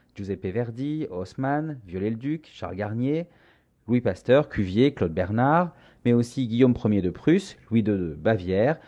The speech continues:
ou l'empereur d'Autriche François-Joseph, le mari de la célèbre Sissi. Ces séries peuvent être thématiques. Vous avez par exemple les séries scientifiques qui rassemblent les médecins et chercheurs les plus célèbres du moment,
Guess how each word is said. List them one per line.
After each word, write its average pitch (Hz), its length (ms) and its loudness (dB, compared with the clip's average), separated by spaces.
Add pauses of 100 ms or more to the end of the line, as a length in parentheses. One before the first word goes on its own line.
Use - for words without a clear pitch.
(160)
ou 131 220 2
l'empereur 110 360 2
d'Autriche 95 360 -4
François-Joseph, 104 680 -2
le 95 60 -2
mari 90 240 -2
de 117 60 -2
la 90 80 2
célèbre 104 360 -4
Sissi. - 380 -18 (1120)
Ces - 160 -10
séries 139 240 4
peuvent 127 220 0
être 98 380 0
thématiques. 110 680 -2
Vous 90 140 -12
avez 90 120 -10
par 90 160 -6
exemple 95 320 -6
les 85 120 -8
séries 90 240 -12
scientifiques 123 480 -10
qui - 100 -10
rassemblent 92 400 -6
les 85 140 -10
médecins 101 340 -8
et 120 80 -4
chercheurs 98 380 -6
les 90 60 -8
plus 92 160 -14
célèbres 92 360 -10
du 92 100 -10
moment, 147 400 -2